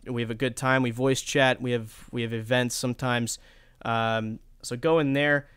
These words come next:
If you need a clan chat in game, J one M M Y. Don't be a toxic little shit. We'll get you out of there real quick.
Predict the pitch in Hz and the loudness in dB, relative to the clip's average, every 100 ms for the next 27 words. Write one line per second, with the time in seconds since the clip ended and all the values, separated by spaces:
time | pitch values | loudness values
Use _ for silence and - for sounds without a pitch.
0 | _ - 120 135 135 - 143 143 - 151 | _ -12 -2 0 0 0 2 2 4 4
1 | 139 135 143 170 175 120 139 143 139 143 | 4 2 2 2 2 2 2 2 2 0
2 | - 139 147 139 120 127 147 156 156 127 | 0 0 2 2 2 2 4 4 2 0
3 | 127 120 131 120 - 131 127 131 - 127 | 0 0 -2 -2 0 0 0 -4 -4 -4
4 | 123 117 - 175 151 120 117 - 123 139 | -4 -4 2 2 2 -4 -4 0 4 4
5 | 151 147 147 131 139 139 - 214 226 | 4 4 4 4 4 2 2 0 0